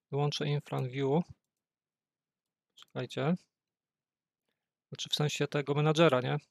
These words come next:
Także widzieliście, że jest wykryta. I teraz się przełączę na pulpit, czyli będziecie widzieli wszystko, co ja robię w O B S-ie. I zobaczcie, tutaj mam mikroskop. Wchodzę w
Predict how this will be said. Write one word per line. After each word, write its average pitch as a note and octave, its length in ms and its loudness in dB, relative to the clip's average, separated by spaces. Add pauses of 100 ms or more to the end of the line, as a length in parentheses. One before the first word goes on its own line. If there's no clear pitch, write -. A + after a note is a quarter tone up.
(400)
Także B2+ 240 -8
widzieliście, C3+ 400 -6
że B2+ 100 -8
jest B2+ 120 -10
wykryta. C#3 460 0 (1200)
I D3 140 -8
teraz E3 260 -2
się D3+ 120 -2
przełączę D3+ 440 0
na C#3+ 260 -2 (720)
pulpit, - 340 -2
czyli C#3 220 -6
będziecie D3 340 -2
widzieli C3+ 300 -2
wszystko, - 340 -4
co - 160 -2
ja C#3+ 140 2
robię C#3 320 2
w - 120 -10
O D3+ 60 -2
B C#3+ 160 0
S-ie. - 240 -6 (680)
I C#3+ 60 -4
zobaczcie, D3+ 420 2
tutaj D#3+ 320 2
mam D3+ 200 6
mikroskop. D3 720 2 (2000)
Wchodzę C#3+ 560 4
w B2 380 8